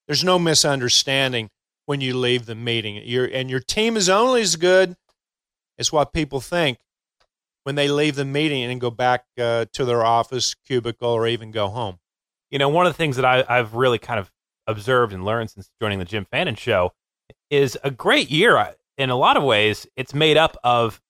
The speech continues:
Speaker 2: some really specific moments that are, are smaller than you maybe think,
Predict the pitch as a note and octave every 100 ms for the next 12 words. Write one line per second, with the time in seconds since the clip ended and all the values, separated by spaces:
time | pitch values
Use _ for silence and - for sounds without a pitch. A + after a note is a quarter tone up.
0 | _ - - A#2+ A#2 C3 E3+ F3 D3 -
1 | B2 - D#3+ C3+ A#2 B2+ C3+ A#2+ - B2
2 | A#2+ B2 B2+ B2 - D3 E3+ D3+ G#2+ G2+
3 | G2+ G#2+ A2+ F#2+ - A2+ E2+ -